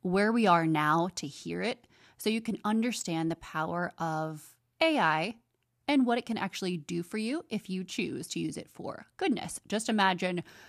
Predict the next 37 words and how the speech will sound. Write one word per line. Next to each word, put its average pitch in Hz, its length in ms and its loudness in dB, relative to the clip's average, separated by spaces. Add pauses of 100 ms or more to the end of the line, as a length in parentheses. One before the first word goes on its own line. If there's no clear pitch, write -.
(100)
how 196 200 8
that's 180 240 6
going 165 220 2
to 160 80 -2
sound 156 560 0
in 175 180 2
the 165 80 2
next 160 380 -2 (240)
six - 480 -4
months 175 440 0
even, - 420 -4
um, 180 160 0
not 190 220 6
even 170 200 0
five 170 360 4
years, - 260 -6
just - 240 -6
six - 240 -4
months. - 380 -4
So - 280 2 (1500)
with 302 160 4
that, 254 220 8
I 214 80 8
wanted 240 260 6
to 254 100 0
interject 190 520 2
a 185 60 0
few 226 340 2
more 185 280 6
things 170 480 -2
at 170 140 -2
the 156 140 -4
end - 180 -4
here. - 320 -8 (400)
And 233 180 8
that 302 220 8
is, 220 300 2